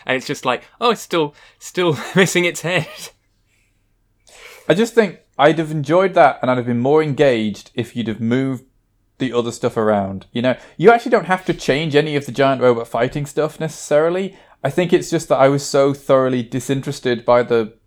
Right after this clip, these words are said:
Speaker 2: plot and the characterization and the developments and all of that that was going on
Speaker 1: Hmm.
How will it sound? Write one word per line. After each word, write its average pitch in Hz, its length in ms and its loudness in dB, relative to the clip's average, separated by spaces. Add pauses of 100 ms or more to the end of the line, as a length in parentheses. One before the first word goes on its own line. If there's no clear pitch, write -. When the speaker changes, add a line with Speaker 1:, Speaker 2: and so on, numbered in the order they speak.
(140)
Speaker 2:
plot 120 440 0
and 117 160 -4
the 113 60 -4
characterization 117 1000 -2
and 110 100 -4
the 107 60 -2
developments 110 580 -2
and 113 80 -6
all 110 120 0
of 107 80 -4
that 120 180 0
that 127 160 -8
was 131 140 -12
going 135 260 0
on 156 180 2
Speaker 1:
Hmm. 117 220 -12